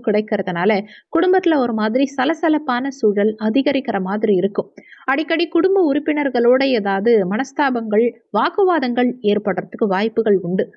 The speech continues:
வேலை முடிச்சிட்டு வீட்டுக்கு வந்தா வீட்ல ஒரு நிம்மதி இல்லாத சூழல் இருக்க மாதிரி இருக்கும். முடிஞ்ச வரைக்கும் குடும்ப உறுப்பினர்கள் கிட்ட விட்டு கொடுத்து செல்ல பாருங்க. வாக்குவாதங்களுக்கு வழிவகுக்கும் வகையில பேசாதீங்க. குடும்பத்துல சற்று பராமரிப்பு தேவை.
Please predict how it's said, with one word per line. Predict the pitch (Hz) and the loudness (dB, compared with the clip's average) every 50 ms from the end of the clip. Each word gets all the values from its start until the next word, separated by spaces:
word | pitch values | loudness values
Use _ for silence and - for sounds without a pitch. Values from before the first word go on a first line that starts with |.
| _ _ - 247 | _ _ -2 0
வேலை | 254 294 370 403 302 | 0 2 0 0 0
முடிச்சிட்டு | 311 302 311 311 339 - 370 277 262 | -2 -2 -2 -2 -2 0 0 2 2
வீட்டுக்கு | 285 277 370 330 - 277 240 226 | 2 0 0 0 0 0 0 0
வந்தா | 220 220 247 254 220 247 254 - - _ _ _ - | 0 0 0 0 0 -2 -4 -8 -20 _ _ _ -4
வீட்ல | 285 349 349 359 359 359 330 | -2 -2 2 2 2 2 2
ஒரு | 269 254 254 | 2 0 -2
நிம்மதி | 262 285 339 392 381 381 349 330 | -2 -2 0 2 4 4 4 4
இல்லாத | 285 262 254 269 262 269 - | 4 2 2 0 0 -2 -2
சூழல் | - 226 226 226 233 220 202 | 0 0 2 2 2 2 0
இருக்க | 185 190 190 - 208 190 | 0 0 0 -2 -2 -2
மாதிரி | 170 185 196 - 214 185 165 175 | -2 -2 -2 0 0 0 0 0
இருக்கும். | 185 190 185 - - - - _ _ - 285 | 0 -2 -2 -4 -6 -6 -8 _ _ -2 0
முடிஞ்ச | 330 359 403 415 427 392 | 2 2 2 2 2 2
வரைக்கும் | 370 349 302 - 381 381 381 - | 2 0 0 -2 -2 -2 -2 0
குடும்ப | 311 349 370 381 381 330 | 0 2 2 2 2 2
உறுப்பினர்கள் | 294 302 294 302 311 302 302 294 302 277 262 247 254 | 2 0 0 -2 0 0 0 0 0 0 0 0 0
கிட்ட | 220 214 220 285 247 | 0 0 0 0 -2
விட்டு | 233 240 - - 302 | -2 -2 -2 -4 -2
கொடுத்து | - 254 220 226 233 - 262 - | 0 0 0 -2 -2 -6 -6 -2
செல்ல | 226 196 190 202 202 - | 0 0 0 0 0 -2
பாருங்க. | 180 175 175 165 165 202 240 254 - 185 185 | -2 -2 -2 -2 -2 0 -2 -2 -2 -4 -4
வாக்குவாதங்களுக்கு | 208 277 339 - 392 359 311 285 247 233 226 214 208 208 185 180 185 190 - 277 262 208 175 165 151 156 156 _ - 254 | -4 -4 -2 -2 -2 0 0 0 -2 -2 -4 -6 -6 -4 -4 -4 -4 -2 0 2 2 4 2 2 0 -4 -6 _ -2 0
வழிவகுக்கும் | 269 320 359 359 370 339 330 330 330 339 302 247 208 | 0 2 2 2 2 0 0 -2 -2 -2 -2 -2 -2
வகையில | 190 - 202 190 190 233 359 415 - - | -4 -2 -2 0 0 0 -2 -2 0 0
பேசாதீங்க. | 226 220 214 - 214 185 170 175 165 160 185 - - _ _ - | 0 0 0 -2 -2 -2 -2 -2 -2 -2 -2 -2 -4 _ _ -2
குடும்பத்துல | 311 370 403 415 403 403 392 359 349 359 | 0 2 2 2 2 2 2 2 2 2
சற்று | - 269 - - 247 254 220 | -2 -2 -2 -2 -2 -2 -2
பராமரிப்பு | 208 254 277 302 285 262 247 226 220 226 208 196 | -2 0 -2 -2 -2 -2 -2 -2 -4 -4 -4 -2
தேவை. | 180 175 185 | -2 0 0